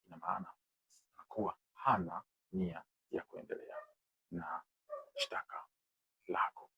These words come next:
kwa unakuta unaachiwa huru. Kwa hizo ndio unaweza ukapata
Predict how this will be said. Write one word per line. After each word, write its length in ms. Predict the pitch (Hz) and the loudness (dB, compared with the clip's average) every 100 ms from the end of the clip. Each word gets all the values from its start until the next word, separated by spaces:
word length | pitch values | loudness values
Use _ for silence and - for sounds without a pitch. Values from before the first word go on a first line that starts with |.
| _ | _
kwa 120 | 82 | -6
unakuta 300 | 571 571 - 571 554 _ - | -6 -6 -10 -12 -12 _ -6
unaachiwa 640 | - - - - - - - _ _ _ - | -6 -6 -8 -4 -2 -4 -10 _ _ _ 4
huru. 240 | 95 87 _ - _ _ _ | 4 4 _ -20 _ _ _
Kwa 180 | 82 - | -4 0
hizo 220 | - - | 0 0
ndio 100 | 240 | -4
unaweza 220 | 240 - | -8 -10
ukapata 460 | - - - - | -12 -10 -10 -10